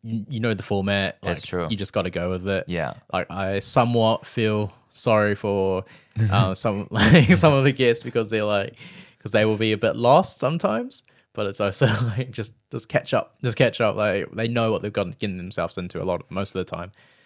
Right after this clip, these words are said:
Speaker 1: So it's, it's diff-, uh, yeah, <laughs> you have to. Um, once that's live,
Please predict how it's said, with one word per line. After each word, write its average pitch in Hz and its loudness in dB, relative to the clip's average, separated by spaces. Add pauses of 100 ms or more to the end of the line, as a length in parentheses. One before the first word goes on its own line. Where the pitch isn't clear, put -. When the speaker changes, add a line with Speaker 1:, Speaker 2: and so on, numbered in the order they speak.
(140)
Speaker 1:
So 95 -4
it's, - -8
it's - -12
diff-, - -4
uh, 98 -6
yeah, 110 -4
<laughs> - -12
you 90 -8
have 143 2
to. 156 4 (540)
Um, 101 -2
once 135 4
that's 117 0
live, 92 0